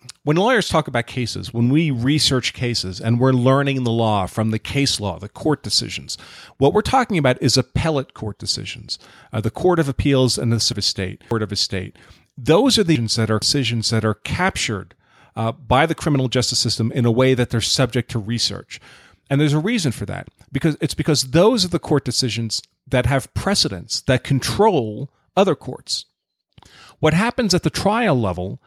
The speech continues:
is not captured in any way that can be researched.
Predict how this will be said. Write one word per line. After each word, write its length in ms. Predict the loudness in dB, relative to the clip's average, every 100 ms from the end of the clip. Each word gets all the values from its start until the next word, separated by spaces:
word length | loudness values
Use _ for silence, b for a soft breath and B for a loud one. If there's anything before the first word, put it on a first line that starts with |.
| _
is 160 | 0 2
not 300 | 2 0 -4
captured 640 | -6 -4 -6 -6 -8 -12 _ b b b
in 140 | 0 2
any 260 | 4 4
way 220 | 4 4 2
that 140 | 0
can 100 | 0
be 120 | 0
researched. 680 | 2 0 -2 -6 -10 -12